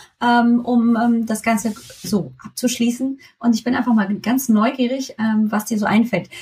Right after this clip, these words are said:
Einfach ganz intuitiv antworten, ähm, gar nicht groß irgendwie jetzt, äh, musst du dich erklären,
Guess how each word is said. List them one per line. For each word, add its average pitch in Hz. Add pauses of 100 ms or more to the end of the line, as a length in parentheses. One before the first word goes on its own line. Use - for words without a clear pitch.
(160)
Einfach 294
ganz 330
intuitiv 277
antworten, 320 (280)
ähm, 254
gar 262
nicht 311
groß 285
irgendwie 240
jetzt, 226
äh, 214 (380)
musst 240
du 233
dich -
erklären, 330